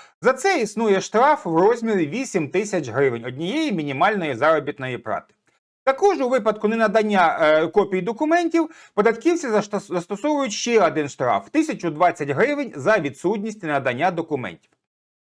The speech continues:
Тому, не надаючи відповідь, не надаючи відписку на рейс податківців, ви ризикуєте, що до вас можуть бути застосовані ці штрафи. Вісім тисяч за ненадання відповіді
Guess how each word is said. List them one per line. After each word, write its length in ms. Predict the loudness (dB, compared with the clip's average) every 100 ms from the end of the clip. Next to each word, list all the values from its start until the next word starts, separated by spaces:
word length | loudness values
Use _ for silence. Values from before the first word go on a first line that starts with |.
| 0
Тому, 300 | 2 2 0
не 140 | 0 0
надаючи 600 | 2 2 2 -2 -2 -2
відповідь, 500 | -2 -4 -2 -2 0
не 60 |
надаючи 480 | 2 2 0 0 -2
відписку 640 | -4 -2 0 0 -2 -8
на 260 | -2 2 4
рейс 160 | 2 -2
податківців, 760 | -2 -2 -2 0 -2 -2 -6 -8 _ -20 -4
ви 180 | 2 4
ризикуєте, 640 | 2 0 -2 0 0 -2
що 120 | -2 2
до 140 | 4
вас 280 | 4 2 0
можуть 320 | -2 0 -2
бути 260 | -4 -4 -2
застосовані 720 | -4 -4 0 2 2 0 -4
ці 240 | -2 -4
штрафи. 500 | -2 0 2 0 -10 _ -20 _
Вісім 360 | 2 2 2 0
тисяч 340 | 0 0 -2
за 160 | 0 0
ненадання 480 | 2 2 2 0 0
відповіді 640 | 0 0 0 0 -2